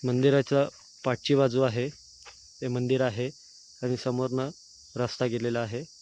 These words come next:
तर मित्रांनो, हा समजा ईश्वराचं मंदिर आहे छोटंसं. या रस्त्याला तुम्ही कधी प्रवास करत असाल तर नक्कीच ह्या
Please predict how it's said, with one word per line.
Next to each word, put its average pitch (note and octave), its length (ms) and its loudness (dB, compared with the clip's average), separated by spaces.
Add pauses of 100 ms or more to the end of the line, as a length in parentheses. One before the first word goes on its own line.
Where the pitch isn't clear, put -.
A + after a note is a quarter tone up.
(2250)
तर B2+ 60 -8
मित्रांनो, D3 460 -2 (1700)
हा C3+ 160 -2
समजा C3+ 360 -4
ईश्वराचं C#3 520 -2
मंदिर C3+ 300 -2
आहे C3 220 -4
छोटंसं. C3+ 480 -6 (1900)
या C3 100 0
रस्त्याला C#3 340 0
तुम्ही C#3 240 -4
कधी C#3 200 -2
प्रवास C3 380 -2
करत C3+ 240 -4
असाल C3 340 -2 (300)
तर B2+ 60 -4
नक्कीच B2+ 440 -4
ह्या C3 180 -2